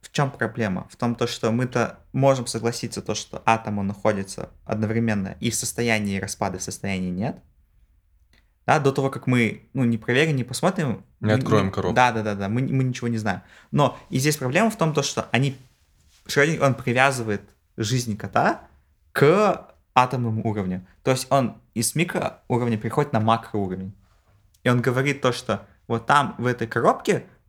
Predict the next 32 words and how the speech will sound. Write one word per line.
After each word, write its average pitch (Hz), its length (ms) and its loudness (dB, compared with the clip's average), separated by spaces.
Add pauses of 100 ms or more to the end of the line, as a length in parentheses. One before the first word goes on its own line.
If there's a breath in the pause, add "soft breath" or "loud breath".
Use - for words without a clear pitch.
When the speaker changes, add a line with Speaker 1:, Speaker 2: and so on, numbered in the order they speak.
Speaker 1:
у 110 100 -4
вас 135 540 2 (560)
кот, 202 240 4
он 151 100 2
одновременно 120 460 -2
находится 120 300 -2
в - 20 -2
двух 117 160 -4
состояниях. 95 500 -4
Он 110 320 0
и 180 160 2
жив, 180 360 0 (100)
и 131 100 -2
мертв. 123 360 0
И 117 60 -6
пока 117 300 0
вы 110 120 -2
не 113 140 2
откроете 131 720 2
ее 104 100 -2
и 120 100 -2
не 107 120 -2
посмотрите, 165 720 -4 (260 loud breath)
он, 156 240 2
да, 120 120 6
находится 135 500 -2
в 113 240 -2
суперпозиции 110 760 -4
двух 117 160 -4
состояний 110 360 -4
одновременно. 104 460 -6
Speaker 2:
Мгм. 101 120 -10